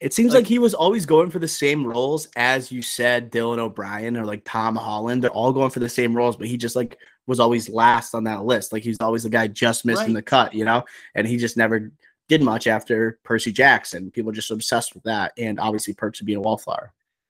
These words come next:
Speaker 2: And I think this just goes back to what I said, the overstuffed comment. And I think even before that, when before this was a David Leitch project,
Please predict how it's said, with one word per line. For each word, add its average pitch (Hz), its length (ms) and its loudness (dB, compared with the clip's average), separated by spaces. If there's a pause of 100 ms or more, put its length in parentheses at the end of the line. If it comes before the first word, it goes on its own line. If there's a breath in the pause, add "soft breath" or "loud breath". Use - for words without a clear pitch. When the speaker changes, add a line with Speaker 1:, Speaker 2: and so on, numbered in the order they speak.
(120)
Speaker 2:
And 143 180 -6
I 131 80 -4
think 185 260 -8
this 156 100 -8
just 139 180 -10
goes 143 140 -6
back 135 280 0
to 127 100 -14
what 120 120 -2
I 113 40 -4
said, 127 160 -10
the - 60 -8
overstuffed 120 480 -8
comment. 170 360 -8
And 135 280 -4 (480 soft breath)
I 160 80 -6
think 180 200 -6
even 147 280 -8
before 151 520 -8
that, 107 340 -10 (180)
when 147 300 -6 (120)
before 175 340 -6
this 175 160 -6
was 131 120 -12
a 123 60 -4
David 127 360 -6
Leitch 196 360 -10
project, 101 540 -4